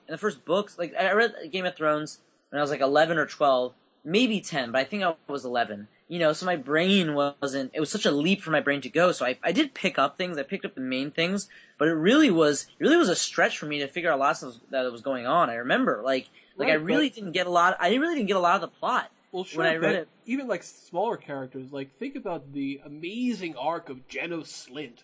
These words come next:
Speaker 2: and no spoilers, 'cause I am not gonna say what happens at all with him, but I'm saying,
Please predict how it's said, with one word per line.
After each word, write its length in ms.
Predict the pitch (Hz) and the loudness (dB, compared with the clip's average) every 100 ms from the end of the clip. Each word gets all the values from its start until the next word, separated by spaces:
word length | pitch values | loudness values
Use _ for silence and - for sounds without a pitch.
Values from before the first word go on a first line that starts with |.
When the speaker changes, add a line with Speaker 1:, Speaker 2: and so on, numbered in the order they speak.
| - | -20
Speaker 2:
and 140 | 131 | -8
no 160 | 139 233 | -2 -2
spoilers, 540 | - - 247 196 175 | -4 -4 0 0 -2
'cause 160 | - 131 | -8 -12
I 100 | 127 | -10
am 80 | 139 | -6
not 220 | 165 - | -6 -6
gonna 100 | 160 | -10
say 180 | - 151 | -8 -8
what 140 | 139 | -4
happens 460 | 151 151 147 139 143 | -2 -2 -4 -12 -6
at 100 | 151 | 0
all 220 | 156 131 | 0 0
with 140 | 131 | -10
him, 160 | 135 127 _ _ _ - | -20 -20 _ _ _ -12
but 80 | |
I'm 120 | 151 160 | -10 -6
saying, 380 | 190 175 147 | -4 -4 -6